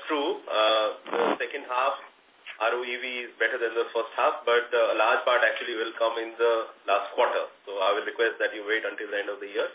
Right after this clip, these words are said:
Uh, you know, the, the, the second half is yet to play out. Uh, this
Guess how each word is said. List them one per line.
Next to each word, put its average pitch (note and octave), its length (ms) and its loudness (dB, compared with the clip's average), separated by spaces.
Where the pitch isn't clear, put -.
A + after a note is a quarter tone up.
Uh, G2+ 260 0
you G#2 80 -10
know, G#2+ 300 -2
the, G2+ 240 -10
the, G#2+ 160 -8
the A2 80 -4
second B2 260 -2
half A2 220 2
is G#2+ 160 -10
yet A2 240 -2
to A#2 160 -10
play G#2 180 -4
out. G2 240 -2
Uh, A2 300 0
this G#3 160 0